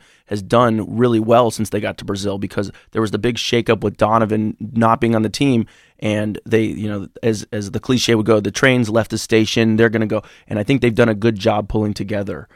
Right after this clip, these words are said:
So, I mean, and, and Dempsey's the man. I, so I, I think if, if there's any way to get Altidore in the game to take some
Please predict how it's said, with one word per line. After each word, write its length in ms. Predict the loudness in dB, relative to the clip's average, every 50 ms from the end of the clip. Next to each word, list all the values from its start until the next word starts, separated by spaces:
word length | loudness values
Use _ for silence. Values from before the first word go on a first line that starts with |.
| _ _ _ _
So, 280 | -12 -8 -4 -4 -2 -2
I 80 | -2 -2
mean, 300 | 0 0 0 -2 -2 -2
and, 220 | -4 -6 -6 -6
and 180 | -6 -6 -2 2
Dempsey's 540 | 4 4 4 2 0 -4 -4 -4 -4 -6 -6
the 120 | -4 -2 0
man. 420 | 0 0 0 -2 -4 -8 -10 -10 -8
I, 180 | -8 -8 -8 -10
so 260 | -10 -4 -4 -2 -2
I, 140 | -2 -2 -4 -4 -4
I 20 | -6
think 260 | -4 -4 -4 -4 -4
if, 140 | -8 -10 -10 -10
if 120 | -12 -8
there's 220 | -6 -6 -6 -6 -8 -6 -2
any 220 | 0 0 2 2
way 120 | 2 0
to 80 | 0 0
get 220 | 0 -2 -4 -4 -8 _ _ _ _ _ _ -2
Altidore 400 | 0 0 0 0 2 2 2 2
in 60 | 0
the 60 | 0
game 220 | 0 0 0 0 -2 -4 -10 -20 _ -10
to 100 | -8 -8
take 280 | -2 0 2 2 2 0
some 300 | -2 0 0 0 0 -4